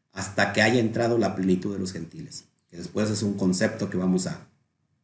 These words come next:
a tratar si el Eterno lo permite. Sigo adelante. Romanos tres veinticuatro. Siendo justificados gratuitamente por su gracia,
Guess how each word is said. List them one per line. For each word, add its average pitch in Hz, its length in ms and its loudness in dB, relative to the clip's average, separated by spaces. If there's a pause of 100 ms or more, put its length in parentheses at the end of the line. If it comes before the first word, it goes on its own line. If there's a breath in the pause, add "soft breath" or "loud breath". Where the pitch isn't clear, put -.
(360)
a - 100 -12
tratar 101 340 2
si 104 80 2
el 92 60 4
Eterno 92 320 2
lo 87 120 -2
permite. 76 380 -12 (1800)
Sigo 143 260 2
adelante. 113 580 4 (760)
Romanos 170 420 10
tres 165 180 6
veinticuatro. 156 580 4 (1200)
Siendo 185 380 6
justificados 185 1300 2 (140)
gratuitamente 180 1400 6
por 190 420 4
su 190 280 4
gracia, 190 640 2